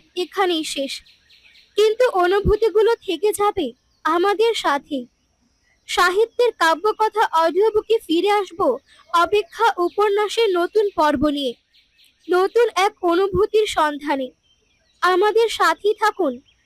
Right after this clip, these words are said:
শুনতে থাকুন, অনুভব করতে থাকুন। প্রিয় দর্শকবৃন্দ, আপনাদের কাছে আমার একটুখানি অনুরোধ থাকবে। আপনারা অনেকেই আমার ভিডিওগুলো দেখেন,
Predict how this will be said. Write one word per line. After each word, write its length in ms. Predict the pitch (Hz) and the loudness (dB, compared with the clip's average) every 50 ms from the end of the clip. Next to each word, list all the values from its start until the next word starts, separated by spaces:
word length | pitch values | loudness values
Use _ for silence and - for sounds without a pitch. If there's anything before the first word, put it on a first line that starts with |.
| _ - | _ -6
শুনতে 400 | - - 415 359 359 349 320 415 | -2 2 2 2 2 0 -2 -4
থাকুন, 440 | 233 - 440 440 440 - 339 262 240 247 233 _ _ _ | -2 0 -2 -2 0 -2 -2 -4 -4 -8 -18 _ _ _
অনুভব 480 | 339 330 349 370 381 330 330 - 370 359 - _ | -2 0 2 0 0 -2 0 -2 -2 -2 -4 _
করতে 280 | 330 294 - - 277 269 | -4 -4 -2 -2 -6 -6
থাকুন। 360 | - 294 269 - 285 269 262 269 311 - 240 - - - _ _ _ _ _ _ _ _ _ _ _ _ _ _ _ _ _ _ _ _ _ _ _ _ _ _ _ _ _ _ _ _ _ _ _ _ _ _ _ | -4 -6 -6 -6 -8 -8 -10 -10 -14 -20 -20 -20 -20 -20 _ _ _ _ _ _ _ _ _ _ _ _ _ _ _ _ _ _ _ _ _ _ _ _ _ _ _ _ _ _ _ _ _ _ _ _ _ _ _
প্রিয় 220 | - 427 427 494 523 440 339 320 | 4 4 6 4 4 4 2 2
দর্শকবৃন্দ, 680 | 311 311 311 - - 311 294 240 262 302 285 277 269 277 262 269 - _ _ _ _ _ _ _ _ _ _ _ _ _ - | 2 2 0 0 -2 -4 -2 -2 -2 -2 -2 0 0 -2 -2 -4 -6 _ _ _ _ _ _ _ _ _ _ _ _ _ -2
আপনাদের 520 | 330 370 370 - 415 466 466 453 494 480 - 466 | 0 0 0 0 0 0 2 2 0 0 2 2
কাছে 300 | 453 466 - - 381 294 269 269 - _ _ _ _ _ _ _ | 0 0 0 -2 -2 -2 -4 -6 -8 _ _ _ _ _ _ _
আমার 320 | 370 370 381 403 453 466 453 - _ - 370 | 0 0 2 2 2 2 0 0 _ -2 -2
একটুখানি 600 | 359 - _ - 466 466 - - 440 427 453 480 453 - 349 | -2 -4 _ -2 -2 -2 -2 -2 -2 0 0 0 0 0 0
অনুরোধ 340 | 330 311 330 320 320 302 302 - - 311 | 2 2 2 2 0 0 -2 -4 -4 -4
থাকবে। 300 | 294 285 247 - 294 277 - _ _ _ _ _ _ _ _ _ _ _ _ _ _ _ - | -4 -4 -4 -8 -12 -12 -12 _ _ _ _ _ _ _ _ _ _ _ _ _ _ _ -2
আপনারা 460 | 339 370 - 262 453 453 480 494 508 466 - 349 349 | -2 -2 -2 -2 0 0 2 2 2 2 2 2 2
অনেকেই 440 | 359 370 427 440 - - 480 427 330 285 277 - _ _ _ _ 349 349 | 2 2 0 0 0 2 2 2 2 0 -4 -8 _ _ _ _ -2 0
আমার 200 | 320 381 415 403 320 277 | 2 2 2 0 2 2
ভিডিওগুলো 500 | 330 330 302 370 403 403 302 320 392 453 440 269 311 | 0 2 2 2 2 2 2 2 2 2 2 2 0
দেখেন, 380 | 277 269 262 _ - 320 285 | -2 -2 -4 _ -4 -4 -4